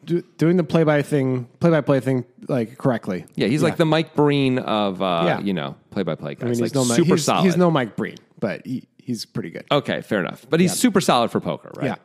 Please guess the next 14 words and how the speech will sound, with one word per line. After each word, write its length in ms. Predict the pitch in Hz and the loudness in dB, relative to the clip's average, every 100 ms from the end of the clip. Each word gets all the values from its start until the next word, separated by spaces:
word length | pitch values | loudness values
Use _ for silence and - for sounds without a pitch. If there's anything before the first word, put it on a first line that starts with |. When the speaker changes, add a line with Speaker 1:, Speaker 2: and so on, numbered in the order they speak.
| _ _ | _ _
Speaker 2:
Like, 220 | 104 - - | -8 -8 -4
if 100 | 131 | 2
you 60 | |
have 120 | 170 147 | 2 4
David 260 | 175 147 | 2 2
Tuchman 240 | 147 131 127 | 0 0 2
doing 140 | 107 | 2
it, 40 | 117 | 2
you're 60 | |
like, 180 | 127 127 | -2 -2
"That's 200 | 214 190 | -2 -2
gonna 140 | - 117 | -2 0
be 80 | |
fine." 320 | 110 139 - | 0 0 -2